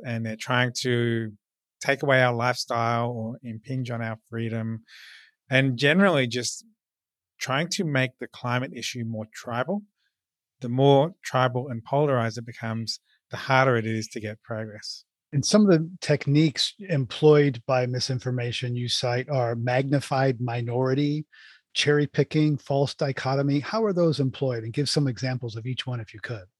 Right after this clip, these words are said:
Speaker 1: So attacking the scientific consensus on climate change has been a common, uh, strategy over the last,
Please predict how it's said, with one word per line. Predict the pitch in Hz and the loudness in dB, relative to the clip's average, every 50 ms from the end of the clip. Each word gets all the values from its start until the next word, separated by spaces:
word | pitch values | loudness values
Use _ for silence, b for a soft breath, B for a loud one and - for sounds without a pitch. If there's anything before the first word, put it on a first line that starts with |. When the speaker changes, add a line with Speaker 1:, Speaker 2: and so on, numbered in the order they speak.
| _ _ _ _ _ _ _ _ _ _ _ _ _ _ _ _ _ _ - - | _ _ _ _ _ _ _ _ _ _ _ _ _ _ _ _ _ _ -12 -8
Speaker 1:
So | - - 147 147 151 151 156 165 - | 0 2 4 6 6 4 2 -2 -4
attacking | 202 160 - - 151 156 170 - - 196 170 156 143 | -10 -12 -10 -2 0 0 0 0 -2 -2 -2 -2 -2
the | 135 131 - | -2 -2 -4
scientific | - - 135 127 127 123 - - 123 123 113 | -2 -2 -2 -2 -2 -2 -4 -6 -8 -8 -10
consensus | - 117 101 - - 113 110 110 - 127 - | -12 -12 -10 -6 -4 -4 -4 -4 -6 -6 -4
on | 131 127 110 | -4 -6 -4
climate | - 127 127 127 131 120 | -2 0 0 0 0 -2
change | - 135 151 185 202 190 - - - | -2 -2 0 0 0 -2 -4 -2 0
has | 127 131 127 117 | 0 0 0 0
been | 110 - - 127 123 127 120 113 127 | -6 -4 -2 0 2 2 2 0 -2
a | 113 104 - | -6 -10 -14
common, | - - 123 117 117 117 107 104 110 104 - _ 117 | -10 -6 -4 -2 -2 -2 -4 -6 -8 -10 -14 _ -12
uh, | 107 107 | -12 -10
strategy | - - - 127 113 110 104 107 107 107 110 | -10 -4 -2 0 0 0 -2 -4 -6 -4 -4
over | 107 101 104 | -6 -6 -8
the | 104 107 | -8 -8
last, | 107 104 104 101 101 - - | -8 -8 -8 -8 -10 -12 -14